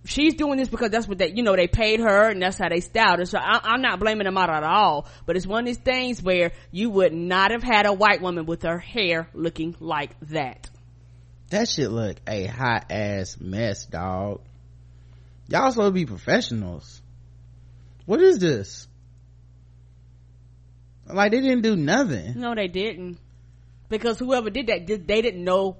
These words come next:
Speaker 1: what to do with black hair. I, I'm just telling you right now. Whoever did that was like, "I don't know what to do with your hair, baby."
Speaker 2: Let's just mousse it.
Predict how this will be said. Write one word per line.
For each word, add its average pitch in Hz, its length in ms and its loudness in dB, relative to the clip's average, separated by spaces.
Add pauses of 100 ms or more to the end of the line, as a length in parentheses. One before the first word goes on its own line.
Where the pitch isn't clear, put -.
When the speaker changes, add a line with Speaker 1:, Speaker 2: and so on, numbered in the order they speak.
Speaker 1:
what 175 300 -2
to 202 60 -10
do 165 200 -4
with 175 280 -14
black 143 340 -12 (120)
hair. 233 320 -6
I, 233 140 -4
I'm 247 140 -6
just 311 140 -10
telling 320 140 2
you 311 40 -6
right 311 80 -6
now. 240 120 -4 (280)
Whoever 247 380 2
did 254 260 -4
that 233 200 2
was 202 140 -2
like, 190 180 0 (120)
"I 170 80 -2
don't 208 280 -4
know 226 80 -2
what 214 160 0
to 190 60 -10
do 185 100 -4
with 180 160 -8
your 175 80 -8
hair, 175 200 -6
baby." 135 380 -12 (100)
Speaker 2:
Let's 139 200 0
just 117 220 -2
mousse 113 300 -4
it. - 120 -18